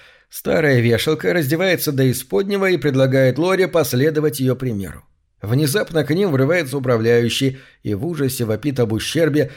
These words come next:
причиненном репутации ресторана. Намекает на неприятные последствия, если только... Вся история оказывается мошенничеством и шантажом. Его, Лору и близнецов увозят на полицейском катере в Венецию для допроса.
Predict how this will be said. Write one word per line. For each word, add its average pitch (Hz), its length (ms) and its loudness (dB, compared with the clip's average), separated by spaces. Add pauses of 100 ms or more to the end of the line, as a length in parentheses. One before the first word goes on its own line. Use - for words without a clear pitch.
(160)
причиненном 123 640 0
репутации 113 640 -4
ресторана. 90 720 -4 (320)
Намекает 127 480 2
на 123 100 2
неприятные 117 560 0
последствия, 160 800 -4
если 123 260 -2
только... 139 680 0 (580)
Вся - 280 -4
история 110 340 -2
оказывается 101 580 -4
мошенничеством 185 1120 -2
и 165 100 -6
шантажом. 139 880 -6 (540)
Его, 117 600 -2
Лору 127 420 2
и 120 40 2
близнецов 104 760 -4
увозят 123 460 0
на 113 100 -2
полицейском 117 760 -4
катере 107 480 -2
в 95 40 -6
Венецию 127 580 -4
для 117 140 0
допроса. - 560 -8